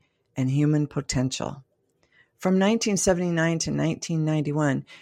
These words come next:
Greg worked as a problem solver during times of crisis for Fortune five hundred companies, including Cisco Systems,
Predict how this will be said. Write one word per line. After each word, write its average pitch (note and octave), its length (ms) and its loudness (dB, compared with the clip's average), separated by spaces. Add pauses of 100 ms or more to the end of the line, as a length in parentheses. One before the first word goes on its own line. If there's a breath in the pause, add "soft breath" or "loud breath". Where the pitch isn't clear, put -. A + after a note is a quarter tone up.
(160 loud breath)
Greg F3+ 220 4
worked F#3 520 2
as D3+ 160 -2
a D3 60 -2
problem F3 500 -2
solver C3+ 460 -2
during D#3 260 0
times D#3+ 380 0
of - 160 -6
crisis - 720 -2 (540 soft breath)
for E3 180 -2
Fortune G3+ 520 0
five E3 240 0
hundred D#3+ 360 -2
companies, D#3 640 -2
including G3+ 480 0
Cisco - 460 -2
Systems, - 720 -4